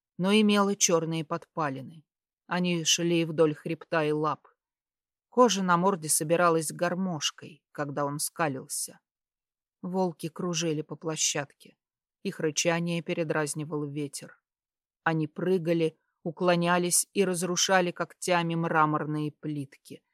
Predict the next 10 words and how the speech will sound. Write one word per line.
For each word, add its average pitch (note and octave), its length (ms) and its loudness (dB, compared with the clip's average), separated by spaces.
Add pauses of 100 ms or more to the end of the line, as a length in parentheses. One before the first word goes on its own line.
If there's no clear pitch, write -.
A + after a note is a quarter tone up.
(300)
разевали E3 580 4
пасти — F3 640 2 (300)
и G3 80 -2
пытались G3 500 2
дотянуться F3 880 -2
до E3+ 180 2
лап D#3+ 340 2
противника, F3 800 -2
оберегая D#3+ 600 -2
свои. D3 580 -2